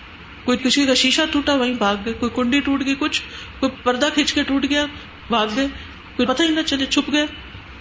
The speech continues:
ہمارے اندر ایک ضمیر کیوں نہیں کہ اگر ہم سے غلطی ہو ہی گئی، so what، کوئی ہماری ساری جائیداد لوٹ جائے گی اگر ہم نے ایک چھوٹی سی اپنی غلطی کی اصلاح یہیں کر لی، ورنہ کل تو قیامت کے دن اپنی نیکیوں میں سے دینا پڑے گا نا کسی کو،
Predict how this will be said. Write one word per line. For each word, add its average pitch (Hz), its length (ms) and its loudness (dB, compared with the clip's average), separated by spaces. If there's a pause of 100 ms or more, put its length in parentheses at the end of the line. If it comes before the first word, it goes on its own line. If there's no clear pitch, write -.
(760)
ہمارے 294 240 4
اندر 320 280 4 (120)
ایک 262 220 -2
ضمیر 233 340 4 (120)
کیوں 330 200 4
نہیں 294 320 0
کہ 269 60 0
اگر 226 220 2
ہم 262 140 0
سے 277 180 0
غلطی 233 300 2
ہو 254 120 2
ہی 320 180 4
گئی، 196 180 2 (500)
so 392 180 6
what، 269 100 4 (120)
کوئی 320 140 6
ہماری 277 240 4
ساری 277 260 2
جائیداد 233 420 2
لوٹ 302 200 4
جائے 330 220 4
گی 339 80 4
اگر 339 180 4
ہم 302 140 0
نے 294 100 -2
ایک 302 180 -2
چھوٹی 262 240 0
سی 269 200 -2 (300)
اپنی 254 340 2
غلطی 294 300 4
کی 285 100 0
اصلاح 262 260 2
یہیں 233 320 2
کر 269 180 0
لی، 277 120 2
ورنہ 233 240 2
کل 247 280 0
تو 277 120 2 (340)
قیامت 233 400 4
کے 277 100 2
دن 269 180 2
اپنی 262 220 2
نیکیوں 214 340 4
میں 330 80 2
سے 311 120 2
دینا 202 240 4
پڑے 180 240 0
گا 208 80 -4
نا 370 100 -2
کسی 277 280 -4
کو، 269 100 -2